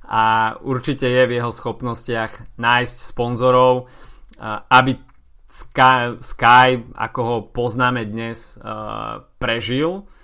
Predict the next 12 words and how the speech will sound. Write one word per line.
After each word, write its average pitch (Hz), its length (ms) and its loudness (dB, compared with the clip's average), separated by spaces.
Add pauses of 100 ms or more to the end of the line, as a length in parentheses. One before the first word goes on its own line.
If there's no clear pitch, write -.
(420)
Otázne 156 560 4
je, 131 200 2 (200)
či - 180 -10
ostane 135 400 -2
všetko 123 360 -8
kameň 131 340 0
na 113 140 -4
kameni 123 480 -6
a 117 120 -2
bude 117 720 -6
schopný 113 1000 -8
dať 113 380 -2